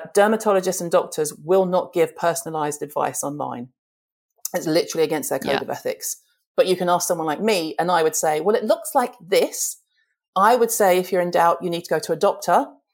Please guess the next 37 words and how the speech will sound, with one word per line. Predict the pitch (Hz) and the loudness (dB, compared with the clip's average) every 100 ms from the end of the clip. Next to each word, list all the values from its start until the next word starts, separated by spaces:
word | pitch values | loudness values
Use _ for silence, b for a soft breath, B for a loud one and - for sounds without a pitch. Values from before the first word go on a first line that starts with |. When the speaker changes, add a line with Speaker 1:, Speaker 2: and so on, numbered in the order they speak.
| _ 185 | _ 0
Speaker 1:
and | 185 | 4
I | |
would | 185 | 4
recommend | 185 180 190 214 202 | 2 -2 0 2 2
Speaker 2:
Yeah. | 165 | 0
Speaker 1:
a | 165 | 0
doctor. | - - 151 | 0 2 0
And | 175 | 4
I, | 170 208 | 4 6
I | 226 | 4
always | 269 | 4
say | - 233 | 2 0
to | 233 | -2
people, | 180 170 | -6 -6
"If | |
you | 226 | -4
can | 262 | -4
afford | 247 233 | 0 0
private | 233 226 208 160 - | 4 4 4 2 0
and | 180 | -2
you're | 180 | -2
really | 196 190 | -2 0
worried | 185 185 | 2 2
about | 156 151 156 | 0 0 -2
it, | - - | -4 -2
I | 175 | -4
can | 170 | -4
give | 170 165 | -6 -2
you | 160 | -2
a | |
list | 175 - | -2 -4
of | 156 | -4
doctors | 165 - 151 147 | -4 -4 -6 -6
that, | - _ - | -8 _ -4
that | 160 156 | -2 0
work | 147 - | 0 2
privately." | 156 139 - 127 | 0 0 -6 -8